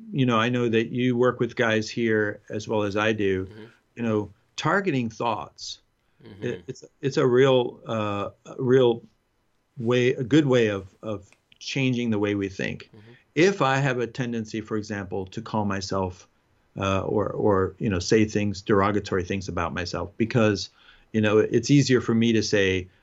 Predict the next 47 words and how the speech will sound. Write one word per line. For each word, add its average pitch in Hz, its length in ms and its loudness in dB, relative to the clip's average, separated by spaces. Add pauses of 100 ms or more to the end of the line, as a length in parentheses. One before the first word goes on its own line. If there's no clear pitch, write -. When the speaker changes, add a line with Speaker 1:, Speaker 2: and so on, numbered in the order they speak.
Speaker 1:
I'm 104 160 -2
stupid 101 420 0
than 98 160 -2
to 95 80 -4
have 95 220 -2
other 98 220 -2
people 87 280 -8
tell 82 180 -10
me 80 120 -10
I'm 78 160 -12
stupid, - 460 -10
Speaker 2:
Mm-hmm. 90 100 -8
Speaker 1:
right? 92 280 -4 (360)
Well, 131 100 4
the 131 120 4
moment 147 400 2
that, 113 340 0
you 127 100 -4
know, 101 320 -2 (360)
that, 113 340 -2 (220)
that 98 300 -4
those 117 300 -4
words 120 220 0
come 120 180 -4
out 104 160 -2
of 98 60 -6
my 98 100 -4
mouth, 120 380 0
or, 107 100 0
uh, 98 160 -4
that 104 160 -2
I'm 90 140 -4
thinking 120 400 -4
those, 95 320 -4 (320)
those 107 240 -2
wor-, 110 280 -2
those 107 280 0
things, 95 420 -4 (280)
well, 123 360 2 (420)
you 135 120 2
know, 120 120 2
I'm, 147 280 0 (140)
I'm 156 240 0
conditioning 123 680 -2
myself 87 460 -8
every 104 260 -4
time 98 460 -6